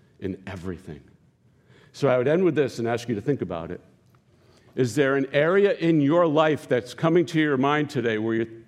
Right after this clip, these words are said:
you're thinking, You know what? I really gotta let Jesus be the Lord of that. I gotta let that worry go. I gotta let that control go. I gotta let those decisions go.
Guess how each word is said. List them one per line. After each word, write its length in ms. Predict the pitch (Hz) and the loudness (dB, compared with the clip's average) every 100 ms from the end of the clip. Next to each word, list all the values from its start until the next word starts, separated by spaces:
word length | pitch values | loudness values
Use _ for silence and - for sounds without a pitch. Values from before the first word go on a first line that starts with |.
| - | -16
you're 260 | 117 - 208 | -2 0 0
thinking, 420 | - 156 151 131 | 0 -2 -2 -4
You 140 | 123 | -2
know 140 | 160 190 | -4 -4
what? 340 | 208 220 226 - _ _ _ - _ _ _ - | -6 -8 -10 -16 _ _ _ -20 _ _ _ -8
I 220 | 117 151 | -4 -2
really 360 | 143 127 127 | -2 0 0
gotta 240 | 117 110 113 | 0 0 0
let 180 | 107 104 | -2 -4
Jesus 320 | 107 95 95 | -6 -6 -6
be 140 | 101 | -6
the 80 | 95 | -4
Lord 260 | 98 101 92 | -4 -4 -6
of 120 | 78 | -6
that. 280 | 87 - - _ _ _ _ _ _ _ _ _ _ _ - | -8 -8 -14 _ _ _ _ _ _ _ _ _ _ _ -4
I 120 | 135 | 0
gotta 140 | 165 | 2
let 240 | 147 147 147 | 4 2 2
that 180 | 131 113 | -2 0
worry 320 | 117 120 107 | 0 0 -2
go. 340 | 92 - 82 - _ _ _ - | -6 -8 -10 -12 _ _ _ -2
I 100 | 156 | 2
gotta 140 | 170 | 4
let 240 | 147 143 147 | 4 2 2
that 200 | 127 - | -2 -4
control 520 | 110 - 127 127 117 | -8 -2 0 2 0
go. 400 | 95 80 78 73 _ _ _ _ - | -4 -6 -8 -12 _ _ _ _ -2
I 120 | 156 | 0
gotta 180 | 202 160 | 2 2
let 380 | 143 147 139 - - - - | 4 2 0 -10 -20 -20 -4
those 400 | 113 127 127 92 | 0 2 0 -4
decisions 800 | 95 - - 165 120 117 92 82 | -10 -6 0 0 0 -4 -6 -8
go. 500 | - 85 85 80 | -8 -6 -8 -10